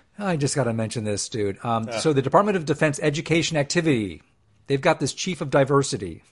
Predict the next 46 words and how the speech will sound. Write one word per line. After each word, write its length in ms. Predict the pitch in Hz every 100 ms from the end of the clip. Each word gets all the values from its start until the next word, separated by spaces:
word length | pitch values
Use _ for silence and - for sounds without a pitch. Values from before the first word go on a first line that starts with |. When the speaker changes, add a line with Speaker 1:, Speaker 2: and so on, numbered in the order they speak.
| -
Speaker 1:
So 160 | -
Speaker 2:
Ugh. 60 | 156
Speaker 1:
right 120 | 208
away, 220 | 190 170
you 100 | 147
know, 160 | 123 117
there's, 260 | 107 101 143
<laughs> 60 | 139
you 60 |
know, 200 | 196 - - - -
the 80 |
bells 320 | 131 165 156 135
are 40 |
going 280 | 123 - 135
off. 180 | 107 - - -
Her 80 | 196
name 120 | 185
Speaker 2:
Right. 60 | 147
Speaker 1:
is 80 | - -
Miss 260 | 139 156 185
Kalisa 720 | - 160 165 196 - 240 226 -
Wing. 560 | 120 120 170 127 90 82 _ _ 104
Speaker 2:
Nice. 220 | 92 92
Speaker 1:
So 680 | - - 185 175 160 156 - _ _ _ -
why 360 | 151 151 170
is 240 | 185 170 139
she 160 | - 135
even 200 | 131 120
hired? 640 | 110 117 123 135 147 156 - _ _ _ -
Um, 680 | 123 117 113 110 107 107 - _ _ _ _ _
that's, 320 | 135 117 110 -
uh, 60 | 120
you 200 | 110 107
know, 120 | 104
your 200 | 101 110
guess 220 | 113 110
as 80 | 101
good 120 | 110
as 80 | 101
mine. 200 | 104 104
But 320 | 98 120 -
so 140 | - 165
there's 180 | 202
a 60 | 185
school 260 | - 269 285
service, 500 | - 110 95 -